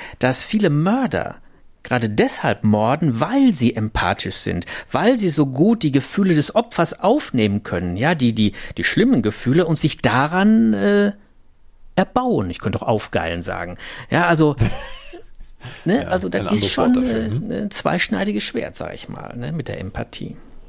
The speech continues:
Speaker 2: Die, äh, die Bob-Doll würde jetzt im Hintergrund sagen, „Ja, genau.“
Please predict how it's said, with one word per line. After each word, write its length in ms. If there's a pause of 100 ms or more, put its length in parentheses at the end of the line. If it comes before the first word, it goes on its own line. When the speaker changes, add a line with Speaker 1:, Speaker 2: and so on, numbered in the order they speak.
(1080)
Speaker 2:
Die, 240 (380)
äh, 160
die 140
Bob-Doll 480
würde 180
jetzt 240
im 100
Hintergrund 640 (560)
sagen, 720 (200)
„Ja, 420 (400)
genau.“ 500